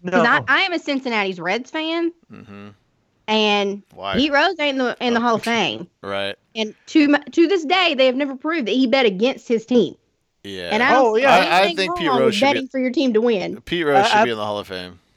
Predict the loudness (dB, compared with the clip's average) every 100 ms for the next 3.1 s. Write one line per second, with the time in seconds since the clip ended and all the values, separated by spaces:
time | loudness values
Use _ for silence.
0 | -6 -4 2 4 4 2 -4 -2 0 -2
1 | -6 -6 -4 -4 -2 2 2 0 -2 0
2 | 0 -2 0 0 2 -2 0 0 2 2
3 | 0